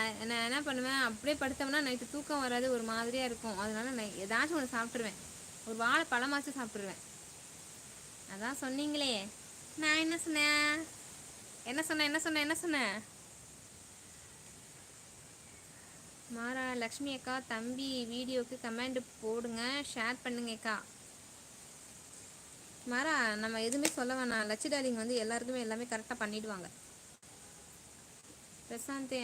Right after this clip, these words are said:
ஆஃப்டர்நூன் மொபைல் வீட்ல வச்சுட்டு போயிட்டேன், இப்போதான் வந்தேன் அக்கா. ஓ, ஓ. மரத்துல அலக்காவா?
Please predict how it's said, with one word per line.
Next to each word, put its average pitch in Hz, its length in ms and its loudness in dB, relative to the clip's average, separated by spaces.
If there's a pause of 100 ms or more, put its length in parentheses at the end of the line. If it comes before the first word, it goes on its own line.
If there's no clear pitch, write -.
(100)
ஆஃப்டர்நூன் 269 420 -2
மொபைல் 247 320 2 (160)
வீட்ல 247 300 -2
வச்சுட்டு 233 420 -4
போயிட்டேன், 226 420 -2 (160)
இப்போதான் 247 600 -4
வந்தேன் 220 340 -2
அக்கா. 196 300 -4 (220)
ஓ, 208 40 -4 (280)
ஓ. - 20 -2 (1160)
மரத்துல 277 600 0
அலக்காவா? 226 540 0